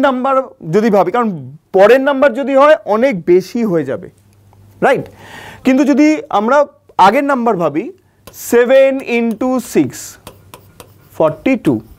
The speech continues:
লিখে রাখলাম। আচ্ছা সিক্সের যদি আগের নাম্বার ভাবি, সিক্স ইন্টু ফাইভ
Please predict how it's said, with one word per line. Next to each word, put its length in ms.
লিখে 220
রাখলাম। 240
আচ্ছা 160
সিক্সের 460
যদি 120
আগের 240
নাম্বার 280
ভাবি, 200
সিক্স 380
ইন্টু 300
ফাইভ 240